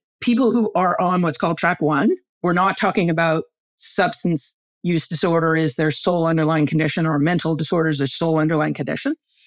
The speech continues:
We're already dealing with those. So all the complexity of someone presenting with substance abuse disorder or addictions are already being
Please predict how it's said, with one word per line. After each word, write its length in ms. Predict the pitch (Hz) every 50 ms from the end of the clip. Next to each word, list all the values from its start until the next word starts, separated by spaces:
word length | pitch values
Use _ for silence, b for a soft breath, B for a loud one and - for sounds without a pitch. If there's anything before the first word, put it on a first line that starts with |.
| b b b b b
We're 240 | - 175 240 277 262
already 300 | 277 277 277 285 277 247
dealing 320 | 220 247 277 339 359 311 233
with 160 | 170 - -
those. 240 | 160 131 98 156 -
So 200 | - 214 - -
all 200 | - 233 240 262
the 80 | 262 285
complexity 760 | 277 277 240 226 226 214 214 220 - - 226 202 170 156 165
of 120 | 170 156
someone 380 | - - 196 196 196 185 175 160 - _ -
presenting 680 | - 214 165 143 185 185 190 202 - 190 156 160 170 - _ _ _ _ _ _ -
with 460 | 165 170 202 196 202 202 - - - _ _ _ _ _ _ _ _
substance 680 | - - 233 202 214 - 214 - - - - - - - _ _ _ -
abuse 280 | 165 156 165 165 147 -
disorder 340 | - 151 - 165 170 208
or 80 | 214 185
addictions 600 | - - 180 180 - - 156 165 226 226 - - _ _ _ _ _ _ _ _ -
are 200 | - 202 202 202
already 340 | 202 202 190 190 175 170 175
being 540 | 139 165 165 165 160 160 160 160 156 156